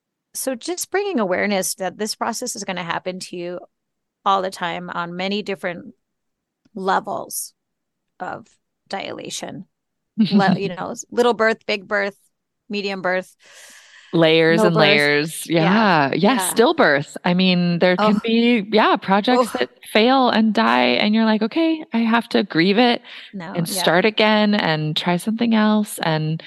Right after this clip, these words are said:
Speaker 2: I love the birthing analogy so much. And you
Speaker 1: Mm-hmm.
Speaker 2: said something about remembering the
Speaker 1: Mm-hmm.
Speaker 2: past and successes that you might have had
Speaker 1: Mm-hmm.
Speaker 2: in the past of,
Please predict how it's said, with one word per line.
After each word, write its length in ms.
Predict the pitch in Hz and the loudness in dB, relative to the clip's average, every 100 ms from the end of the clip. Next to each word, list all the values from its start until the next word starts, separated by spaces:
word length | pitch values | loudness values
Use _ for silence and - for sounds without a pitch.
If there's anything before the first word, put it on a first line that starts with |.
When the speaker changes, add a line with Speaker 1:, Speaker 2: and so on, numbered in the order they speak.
| - - - | -16 -8 0
Speaker 2:
I 80 | |
love 300 | 190 160 143 | 4 4 2
the 100 | 156 | 0
birthing 340 | 139 139 143 139 | 2 2 0 0
analogy 460 | 139 139 139 143 | 0 0 -2 -4
so 300 | 135 - 139 | -4 -2 0
much. 260 | 131 127 127 | 0 -2 0
And 180 | - 196 | 4 4
you 100 | 226 | 4
Speaker 1:
Mm-hmm. 80 | 180 | 4
Speaker 2:
said 200 | 277 220 | 2 2
something 540 | 247 208 208 175 165 - - - | 0 2 2 2 -2 -6 -16 -4
about 600 | 175 175 160 156 151 139 | -2 2 4 4 2 0
remembering 1080 | 156 147 139 135 143 165 170 170 175 180 185 _ - - - - | 0 2 2 0 2 2 2 2 0 -2 -4 _ -20 -20 -8 -4
the 80 | 165 | -2
Speaker 1:
Mm-hmm. 80 | |
Speaker 2:
past 540 | 185 151 135 160 165 - | 0 2 2 2 -2 -4
and 160 | 160 156 | -4 -2
successes 960 | - - - - 139 151 165 156 156 | -4 -4 -4 0 0 0 0 0 0
that 100 | - | -2
you 120 | - | -2
might 200 | 143 135 | 0 2
have 80 | 135 | 0
had 560 | - - 135 131 135 139 | -2 0 2 4 2 0
Speaker 1:
Mm-hmm. 120 | 160 | -2
Speaker 2:
in 120 | 147 | -4
the 80 | 139 | -4
past 480 | - 131 131 - - | -2 0 -2 -6 -2
of, 360 | 156 147 131 | 2 2 0